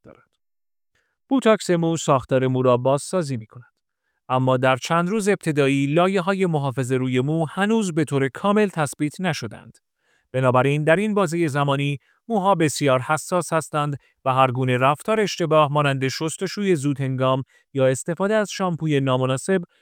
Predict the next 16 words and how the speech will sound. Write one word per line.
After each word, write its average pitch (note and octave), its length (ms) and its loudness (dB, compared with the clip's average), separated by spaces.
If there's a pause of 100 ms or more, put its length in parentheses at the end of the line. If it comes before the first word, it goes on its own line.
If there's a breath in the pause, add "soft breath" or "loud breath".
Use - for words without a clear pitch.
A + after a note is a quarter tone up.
(140)
می‌تواند E3+ 640 0
نتیجه B2+ 440 0
درمان E3 420 0
را E3+ 120 0
از A#2+ 160 -4
بین C3 260 -2
ببرد. - 360 -8 (1080)
مراقبت G#3 600 2
صحیح C#3+ 560 -2
علاوه C#3+ 340 2
بر A3 160 0
افزایش F#3 460 0
ماندگاری B2 640 0
بوتاکس D#3+ 580 -2
باعث G#3+ 320 -2
می‌شود D#3 400 0